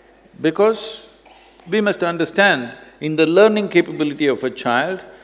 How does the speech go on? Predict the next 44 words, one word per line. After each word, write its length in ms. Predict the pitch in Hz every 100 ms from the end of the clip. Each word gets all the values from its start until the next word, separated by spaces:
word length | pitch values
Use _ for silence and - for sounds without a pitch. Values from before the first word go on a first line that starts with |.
| -
one 320 | - 135 180 143
who 140 | 151
is 120 | 131
good 180 | 117 147
at 160 | 147 113
mathematics 640 | 131 135 135 117 151 -
may 140 | 120 139
not 180 | 156
be 120 | 135 123
good 180 | 127
at 100 | 120
literature, 560 | 120 131 123 - 170 208 - - _ _ -
one 260 | 120 175
who 100 | 151
is 120 | 156 123
good 180 | 143 147
at 180 | 135
theater, 400 | - 139 143 165
theater 540 | - 143 139 135 160 180
may 160 | 156
not 200 | 139 156
be 120 | 151 147
simply 640 | 160 170 190 165 101 - - -
not 320 | 139 151 147
good 160 | 151 151
at 340 | 147 - -
sport, 460 | - 156 196 - - - - - - _ _ _ _ _ _ _ _ _ _ -
but 180 | 117 -
everybody 800 | - 170 156 170 175 151 151 156
must 280 | 143 -
go 160 | 123 131
through 200 | 135 143
everything. 640 | 117 110 104 98 104 160 143
That 180 | 156 190
is 180 | 165 120
good 340 | 165 233 - - _ _ _ _ -
till 240 | 196 185
they 80 | 160
are 80 | 156
probably 480 | 151 143 135 156
twelve 400 | 160 151 156 170
years 240 | 135 120 135
of 100 | 117
age, 560 | 98 95 - - -